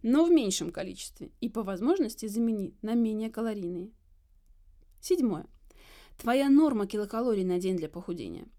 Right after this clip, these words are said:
Твой вес в килограммах умножь на двадцать четыре и отними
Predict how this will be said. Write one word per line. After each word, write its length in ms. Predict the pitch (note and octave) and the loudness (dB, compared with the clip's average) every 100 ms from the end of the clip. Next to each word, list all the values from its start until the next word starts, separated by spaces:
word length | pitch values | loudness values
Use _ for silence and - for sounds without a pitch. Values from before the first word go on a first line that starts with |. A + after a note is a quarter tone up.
| - - - | -20 -20 -10
Твой 340 | G3+ G3+ G3 | 0 2 4
вес 280 | F#3+ F3+ F3+ | 2 0 -2
в 40 | |
килограммах 640 | E3+ E3+ F3+ - D#3 D#4+ - | -6 -4 -6 -6 -6 -8 -8
умножь 480 | A3+ G3+ F#3+ F3 F3+ | -2 2 2 2 0
на 120 | B3 | -4
двадцать 400 | G3 G3 F#3+ B3+ | -4 -4 -6 -8
четыре 420 | - C4 A3 F#3+ D4 - - - - - | -12 -10 -10 -10 -12 -20 -20 -20 -20 -4
и 100 | D4 | 2
отними 540 | E4 D#4 D#4 C#4 F#3+ | 4 6 8 6 4